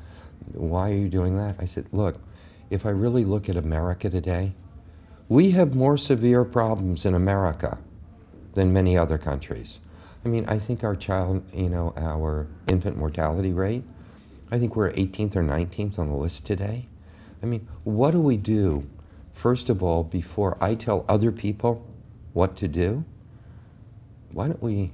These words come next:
take care of what we do here so we can be proud? Yes, I run a human rights program in China for the factory workers in our sector because,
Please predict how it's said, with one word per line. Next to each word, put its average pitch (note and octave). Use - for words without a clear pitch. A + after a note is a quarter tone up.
take G2
care G2
of F2
what F2+
we E2+
do D2
here C2+
so -
we E2
can D#2
be D#2
proud? D#2+
Yes, B2
I -
run A2+
a A2
human A2+
rights G2
program F#2+
in E2+
China F#2+
for -
the E2
factory F2+
workers E2
in E2
our D2
sector G#2
because, F2